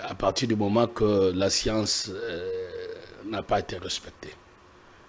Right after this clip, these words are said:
Et aussi, j'ai vu, euh, on me demande de pouvoir, euh, animer une émission, euh, comme il y a les Lingala faciles de dire les droits faciles parce que nous faisons un effort pédagogique d'éclairer les thèmes que les autres veulent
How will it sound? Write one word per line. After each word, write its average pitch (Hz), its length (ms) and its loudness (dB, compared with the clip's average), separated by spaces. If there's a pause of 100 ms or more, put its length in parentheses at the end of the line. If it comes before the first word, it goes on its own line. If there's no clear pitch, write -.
(160)
Et 92 400 0
aussi, 120 640 4 (720)
j'ai 104 180 0
vu, 110 340 6
euh, 92 340 6 (140)
on 110 80 -2
me 104 120 4
demande 104 400 4
de 92 260 2
pouvoir, 101 460 2
euh, 87 320 0
animer 107 320 4
une 107 100 4
émission, 117 540 2 (800)
euh, 92 240 -8
comme 110 160 2
il 101 80 6
y 107 40 8
a 107 60 8
les 101 140 6
Lingala 98 360 4
faciles 107 440 -2
de 104 80 -2
dire 107 380 2 (520)
les 101 160 2
droits 104 260 6
faciles 127 460 2
parce - 260 0
que 117 340 2
nous 104 120 -2
faisons 101 360 -2
un 110 120 4
effort 101 320 2
pédagogique 95 760 0 (540)
d'éclairer 110 560 2
les 107 140 6
thèmes 143 400 8
que - 120 -2
les 98 300 0
autres 117 260 2
veulent 101 360 0